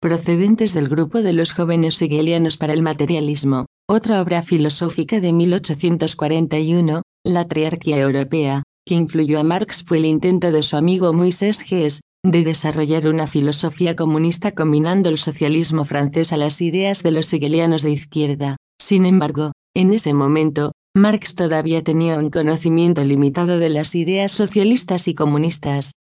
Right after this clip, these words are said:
Su primer contacto con estos fue en mil ochocientos cuarenta y dos, al leer con interés las obras de varios de los pioneros teóricos socialistas franceses. No obstante, no se convirtió al comunismo o al socialismo por tales lecturas.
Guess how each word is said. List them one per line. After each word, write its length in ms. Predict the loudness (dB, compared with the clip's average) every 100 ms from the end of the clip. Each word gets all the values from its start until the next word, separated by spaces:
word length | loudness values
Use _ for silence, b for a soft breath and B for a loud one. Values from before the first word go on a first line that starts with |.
| -4
Su 180 | -2
primer 380 | 2 2 2 0
contacto 500 | 0 0 0 -2 -2
con 160 | -2 -2
estos 340 | -2 -2 -2
fue 180 | 0 0
en 120 | 2
mil 200 | 2 2
ochocientos 640 | 0 -2 -2 -2 0 -2
cuarenta 440 | -2 -2 0 0 0
y 100 | 0
dos, 380 | 2 0 -2 -6 _ -4
al 220 | 0 2
leer 220 | 2 0
con 180 | 0 0
interés 420 | 0 0 0 0
las 220 | 0 0
obras 320 | 0 0 0
de 100 | 0
varios 300 | 0 0 0
de 120 | 0 0
los 200 | 0 -2
pioneros 540 | -2 0 0 0 0
teóricos 500 | 0 2 2 0 -2
socialistas 680 | -2 0 2 2 2 -2 -4
franceses. 720 | -2 -2 -2 -4 -2 -4 -6 -12 _
No 240 | 4 6 4
obstante, 640 | -2 -4 -2 0 -2 -2 -4 _
no 200 | 2 2
se 160 | 2 -2
convirtió 420 | 0 0 0 0
al 100 | 0
comunismo 600 | 0 2 2 2 0 0
o 20 |
al 140 | 0 -2
socialismo 680 | -2 -2 0 0 0 -2 0
por 180 | -2
tales 340 | -2 0 0 0
lecturas. 680 | -4 -2 -2 0 -2 -4